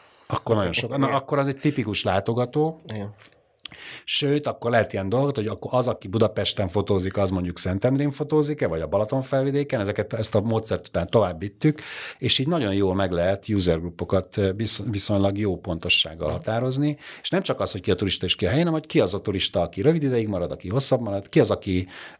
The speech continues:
Speaker 1: ugyan turista, de pár éven belül visszatér Budapestre, tehát egy, egy visszatérő látogató, ugye ilyenek például a Szigetre látogatók, és ki lehetett mutatni, hogy például a Szigetre elmegy, ez lehet, hogy két év múlva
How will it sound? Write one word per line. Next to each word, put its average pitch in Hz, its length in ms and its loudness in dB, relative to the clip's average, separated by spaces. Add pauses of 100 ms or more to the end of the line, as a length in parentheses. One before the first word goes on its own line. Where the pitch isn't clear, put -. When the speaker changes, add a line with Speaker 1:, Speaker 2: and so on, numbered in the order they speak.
Speaker 1:
ugyan 110 280 2
turista, 98 640 -2
de 87 280 -2
pár 110 260 2
éven 87 280 -2
belül 85 260 0
visszatér 117 480 0
Budapestre, 135 640 -2
tehát - 220 0
egy, 78 200 -2
egy 85 240 -8
visszatérő 117 540 -2
látogató, 139 680 -2
ugye 107 140 4
ilyenek 92 240 2
például 76 260 -2
a 78 80 0
Szigetre 82 480 0
látogatók, 101 720 -2 (360)
és - 260 0
ki - 100 -6
lehetett 95 240 -2
mutatni, 98 320 2
hogy 87 100 -4
például 82 200 -2 (100)
a - 40 -20
Szigetre - 460 -4
elmegy, 180 240 -2
ez 160 100 -4
lehet, 98 220 2
hogy 107 140 -6
két 95 260 0
év 78 80 2
múlva 117 480 2